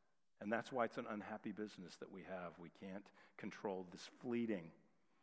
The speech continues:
uh, elusive life. Daniel Tammet is a man who about nineteen years ago set the record, the European record, for reciting pi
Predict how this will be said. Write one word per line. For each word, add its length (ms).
uh, 300
elusive 760
life. 540
Daniel 560
Tammet 460
is 140
a 40
man 340
who 160
about 280
nineteen 520
years 240
ago 340
set 400
the 100
record, 560
the 80
European 680
record, 420
for 560
reciting 960
pi 580